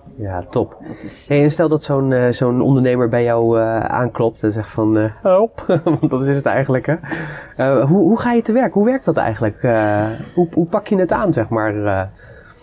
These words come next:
Speaker 2: Eh, bedoel je voordat, voordat we aan de slag gaan?
Speaker 1: Ja,
Speaker 2: Of als we
Speaker 1: gewoon, zeg,
Speaker 2: eenmaal
Speaker 1: eh, precies, wat iemand komt bij en die zegt van: "Nou, eh,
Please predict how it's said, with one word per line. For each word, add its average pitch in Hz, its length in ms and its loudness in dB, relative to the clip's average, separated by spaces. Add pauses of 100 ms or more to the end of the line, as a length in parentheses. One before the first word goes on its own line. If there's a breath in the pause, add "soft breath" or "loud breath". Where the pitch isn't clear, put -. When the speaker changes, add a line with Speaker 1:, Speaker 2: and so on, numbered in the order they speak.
(120)
Speaker 2:
Eh, 170 160 4
bedoel 180 180 2
je 202 120 2
voordat, 247 520 2
voordat 262 340 2
we - 80 -2
aan 240 100 2
de 240 60 2
slag 262 280 0
gaan? 277 180 2
Speaker 1:
Ja, 220 200 4
Speaker 2:
Of 226 60 2
als - 80 0
we 156 80 0
Speaker 1:
gewoon, 196 140 4
zeg, - 80 0
Speaker 2:
eenmaal - 280 0
Speaker 1:
eh, 135 60 0
precies, 190 280 -2
wat 127 160 -2
iemand 135 240 2
komt 120 160 -2
bij 113 160 0
en 147 60 4
die 135 80 2
zegt 117 160 -4
van: 107 120 -8
"Nou, 107 360 2
eh, 101 140 2